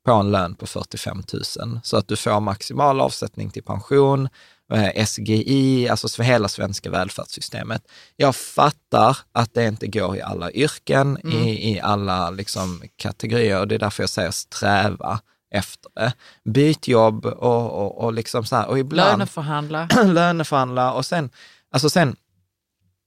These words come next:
Speaker 1: finns det ibland, liksom så att jag pratar, jag, jag var på en promenad med en, eh, med Maria som är sjuksköterska, eh, som gick vår så här livsplanskickoff. Och du vet, hon berättade så här, nej, men att hon jobbade och sen så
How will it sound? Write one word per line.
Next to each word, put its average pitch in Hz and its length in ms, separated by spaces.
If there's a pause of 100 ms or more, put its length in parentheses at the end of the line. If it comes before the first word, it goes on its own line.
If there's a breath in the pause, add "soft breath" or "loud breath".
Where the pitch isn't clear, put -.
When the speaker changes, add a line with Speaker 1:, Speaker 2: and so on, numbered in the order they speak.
Speaker 1:
finns 175 440
det 139 80
ibland, 120 500
liksom 123 280
så 127 100
att - 80
jag 131 100
pratar, 135 380
jag, 120 260
jag 127 60
var 127 140
på 127 100
en 120 80
promenad 127 500
med 107 220
en, 113 220
eh, 110 260
med 113 160
Maria 123 480
som 113 200
är 104 200
sjuksköterska, - 920 (340)
eh, 110 140
som 110 280
gick 110 480
vår 104 140
så - 140
här 98 80
livsplanskickoff. - 1120 (680 soft breath)
Och 135 180
du 131 80
vet, 131 160
hon 131 140
berättade 143 320
så 131 100
här, 123 80
nej, 139 160
men 139 180
att - 180
hon 127 140
jobbade 110 640
och 110 340
sen 107 520
så - 180